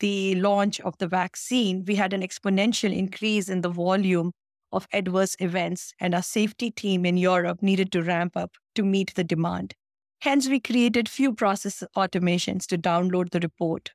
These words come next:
upload them to our internal system with various categories and so on. We deployed this automation initially only for few countries within Europe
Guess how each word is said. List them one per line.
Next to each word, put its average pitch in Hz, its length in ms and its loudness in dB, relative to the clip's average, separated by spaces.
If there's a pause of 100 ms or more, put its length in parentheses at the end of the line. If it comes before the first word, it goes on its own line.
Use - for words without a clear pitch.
upload 202 420 2
them 175 220 0
to 180 160 0
our 170 140 2
internal 185 500 0
system 170 500 -4 (380)
with 214 180 0
various 254 380 2
categories 185 720 0
and 175 140 -2
so 170 300 -2
on. - 240 -8 (300)
We 226 140 4
deployed 285 480 2
this 330 120 0
automation 190 760 0
initially 202 560 2
only 247 320 6
for 196 180 -2
few 202 240 0
countries 185 500 0
within 175 280 2
Europe 160 420 2